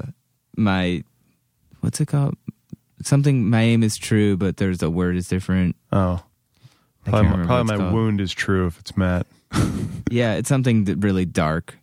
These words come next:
Speaker 1: But yeah, I thought The
Speaker 2: That
Speaker 1: Rhythm Is Gonna Get You Killed is
Speaker 2: That's
Speaker 1: funny.
Speaker 2: very funny. Well, they had that one record, The Agony and the Irony.
Speaker 1: Yeah.
Speaker 2: And I was like, "What's that from?" And they went, "Oh, we're making fun of Ebony and Ivory." And I went, "Okay.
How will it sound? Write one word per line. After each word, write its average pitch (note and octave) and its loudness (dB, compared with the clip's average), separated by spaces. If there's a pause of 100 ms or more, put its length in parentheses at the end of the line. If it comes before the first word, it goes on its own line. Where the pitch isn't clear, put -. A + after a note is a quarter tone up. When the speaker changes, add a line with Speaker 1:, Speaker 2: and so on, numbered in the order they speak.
(300)
Speaker 1:
But E2+ 0
yeah, F#2+ 0
I C3 0
thought G#3 0
The G#3 2
Speaker 2:
That D#3 6
Speaker 1:
Rhythm D#3 6
Is C3 2
Gonna A2+ 4
Get G2+ 0
You G#2+ 0
Killed G#2+ -2
is G#2 -2
Speaker 2:
That's B2 2
Speaker 1:
funny. G#2+ 2
Speaker 2:
very C#3+ 2
funny. A#2+ -2
Well, C#3 2
they E3+ 4
had D#3+ 2
that D3+ 2
one D#3+ 0
record, A#2 0
The G#2 -2
Agony A2 0
and G#2 -2
the F#2+ -2
Irony. A2+ -2 (160)
Speaker 1:
Yeah. G2+ 2 (100)
Speaker 2:
And B2 2
I B2 2
was B2 -2
like, C3 2
"What's F#3+ 0
that - 2
from?" A2 2
And G#2+ 0
they G#2 2
went, G2+ 0
"Oh, G2 2
we're G2 2
making F#2+ -2
fun F#2 0
of F2 0
Ebony F#2 2
and E2+ -2
Ivory." E2+ -2
And G2+ -2
I G2+ 2
went, F2+ -2
"Okay. D3 2